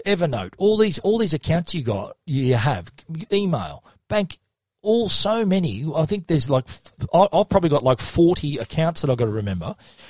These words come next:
It's very difficult to have a unique password for everyone. You need to be a robot to be able to remember forty different passwords for each diff-, different account.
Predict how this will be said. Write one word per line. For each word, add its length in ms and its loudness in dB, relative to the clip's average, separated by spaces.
It's 180 0
very 380 4
difficult 460 -2
to 80 0
have 180 4
a 60 -2
unique 480 -2
password 520 -2
for 120 -2
everyone. 340 -4
You 160 -4
need 120 2
to 60 -4
be 120 2
a 40 2
robot 580 4
to 60 -4
be 120 -2
able 80 0
to 60 -2
remember 520 -2
forty 480 0
different 360 -6
passwords 560 -2
for 380 2
each 260 -2
diff-, 240 -4
different 360 -4
account. 300 -8